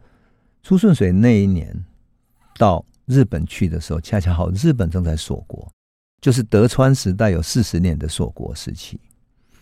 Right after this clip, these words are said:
这个锁国时期呢，他根本进不去。也就是说，他的船到达长崎了，这一次到达长崎，他家乡也回不去了。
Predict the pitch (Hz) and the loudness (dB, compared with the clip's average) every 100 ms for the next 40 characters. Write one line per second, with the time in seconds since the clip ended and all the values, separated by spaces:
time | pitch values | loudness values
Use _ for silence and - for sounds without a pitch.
0 | _ - - - 143 117 95 95 95 101 | _ -20 -4 2 4 4 4 2 2 0
1 | 107 90 80 82 - _ - - 113 104 | 0 0 0 -2 -6 _ -6 0 0 0
2 | 73 - 101 78 - - - - - _ | -6 -2 -2 -2 -6 -10 -10 -10 -12 _
3 | _ _ _ _ _ _ _ - 120 139 | _ _ _ _ _ _ _ 2 4 4
4 | 127 131 - 185 185 127 95 95 107 123 | 2 0 2 2 2 2 2 4 4 4
5 | 117 92 85 - - 80 101 - 69 69 | 2 2 -4 -4 -4 -2 -2 -4 -8 -8
6 | 71 - - 131 101 104 101 76 78 69 | -12 -16 0 0 2 0 -2 -2 -6 -6
7 | 82 - - - - 110 139 135 123 117 | -6 -8 -12 -16 -6 0 2 2 2 2
8 | 87 85 87 - - 78 | 0 -4 -8 -6 -6 -6